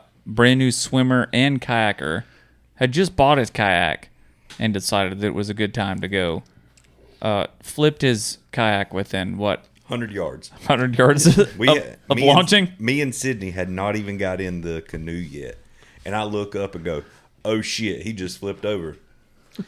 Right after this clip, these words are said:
Speaker 2: And at that point, I didn't know that he couldn't swim.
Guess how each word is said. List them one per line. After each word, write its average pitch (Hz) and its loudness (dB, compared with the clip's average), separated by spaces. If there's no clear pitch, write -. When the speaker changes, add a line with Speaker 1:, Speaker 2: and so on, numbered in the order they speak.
Speaker 2:
And 107 0
at 104 0
that 131 2
point, 113 -4
I 131 0
didn't 117 -4
know 120 0
that 101 -6
he 92 -8
couldn't 82 -10
swim. 76 -12